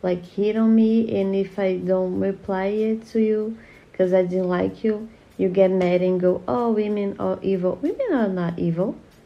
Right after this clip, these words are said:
Women are goddesses who are living their lives. And if they don't like you, maybe you, you have to, like,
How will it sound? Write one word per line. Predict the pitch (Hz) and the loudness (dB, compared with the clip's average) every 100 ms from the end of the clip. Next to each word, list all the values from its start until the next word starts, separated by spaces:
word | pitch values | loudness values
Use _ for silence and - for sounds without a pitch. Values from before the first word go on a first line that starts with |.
| - | 0
Women | 277 277 269 | 4 4 4
are | 262 | 2
goddesses | 226 196 190 196 214 220 202 185 | -2 -2 0 0 0 -2 -2 -2
who | 190 190 | -2 -2
are | 190 190 | 0 0
living | 190 196 214 226 214 | 0 0 2 2 2
their | 196 180 | 2 -2
lives. | 180 170 175 170 - - - - - | -2 -2 -2 -4 -12 -20 -20 -14 -2
And | 185 190 | 0 0
if | 202 202 | -2 -4
they | 202 202 196 | -2 0 0
don't | 185 190 185 | 0 0 0
like | 175 226 226 | 0 -2 -2
you, | 208 180 175 - - - - | -2 -2 -6 -16 -20 -14 0
maybe | 269 277 285 | 2 2 2
you, | 302 302 285 | -2 -2 -4
you | 277 269 269 - - - | -2 -2 -4 -12 -20 -6
have | 233 233 233 | -4 -4 -6
to, | - 269 262 - | -4 -2 -4 -8
like, | 247 247 240 - | -6 -4 -6 -10